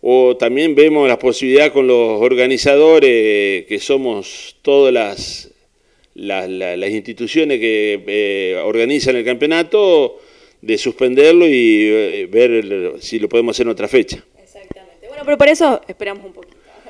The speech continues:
Speaker 1: Sí, sí, nosotros tenemos tiempo hasta el viernes ya para ver cómo está la situación y tenemos un tiempo y creemos que vamos a tener suerte.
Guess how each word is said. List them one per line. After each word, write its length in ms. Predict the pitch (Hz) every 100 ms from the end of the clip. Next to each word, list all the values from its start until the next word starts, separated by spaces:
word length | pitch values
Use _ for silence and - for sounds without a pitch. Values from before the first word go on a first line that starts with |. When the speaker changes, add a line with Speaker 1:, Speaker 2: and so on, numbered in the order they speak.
| - _
Speaker 1:
Sí, 400 | - 208 214 180
sí, 260 | 208 196
nosotros 300 | 180 160 180
tenemos 260 | 170 165 151
tiempo 240 | 175 151
hasta 160 | 131 131
el 120 | 123
viernes 500 | 139 165 170 156 131
ya 180 | 135 131
para 220 | 127 123
ver 360 | 139 156 143 123
cómo 240 | 127 123
está 520 | 101 135 131 120 110
la 80 | 104
situación 680 | 95 120 120 - 151 180 190
y 640 | 165 123 110 101 92 80 - _ _ _ _ _ _
tenemos 420 | 117 139 131 113
un 220 | 117 117
tiempo 840 | - 139 139 123 117 104 98 90 87
y 280 | 90 90 _ _
creemos 420 | 117 127 139 113
que 120 | 101
vamos 320 | 110 110 101
a 40 | -
tener 280 | 104 104
suerte. 400 | 92 104 - -